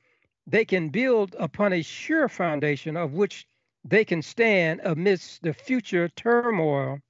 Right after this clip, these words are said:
we are yet to see. May all of us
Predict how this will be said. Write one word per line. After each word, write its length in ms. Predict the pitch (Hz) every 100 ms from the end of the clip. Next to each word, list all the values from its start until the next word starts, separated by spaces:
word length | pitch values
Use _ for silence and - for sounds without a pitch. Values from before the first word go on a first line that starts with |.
| _ _ _ _ -
we 180 | 190
are 120 | 185 165
yet 220 | 190 190
to 100 | 185
see. 340 | - 170 131 - _ _ _ _ _ _ _ _ _ _ _ _ _ _ _ _ _
May 180 | 151 196
all 460 | - 262 294 285 233
of 100 | 180
us 440 | 175 156 - -